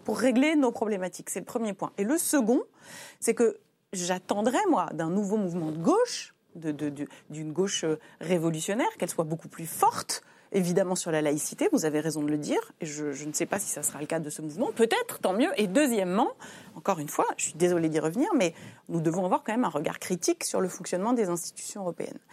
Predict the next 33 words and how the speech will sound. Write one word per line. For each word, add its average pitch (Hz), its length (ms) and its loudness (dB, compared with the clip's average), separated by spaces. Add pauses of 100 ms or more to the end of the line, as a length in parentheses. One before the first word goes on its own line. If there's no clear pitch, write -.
(360)
Et 190 100 8
tant 359 280 4
qu'on 359 140 4
l'aura 254 260 4
pas 208 140 0
fait, 196 340 -4 (280)
on 208 120 4
n'aura 247 280 4
pas 302 200 4
réussi 320 460 2
à 277 60 4
donner 214 280 2
du 180 180 -2
fond 311 280 4 (320)
à 220 220 0
une 240 160 2
question 196 320 -4
clé 294 240 -2
qui 247 140 0
est 226 40 2
celle 220 200 -2
de 185 80 0
la 180 120 2
souveraineté. 185 720 -2
Et 214 120 4
la 233 140 4
souveraineté, 269 420 2
attention, 233 340 0
n'est 165 140 -6
pas 165 240 0
un 170 80 0
gros 175 180 2
mot, 302 260 4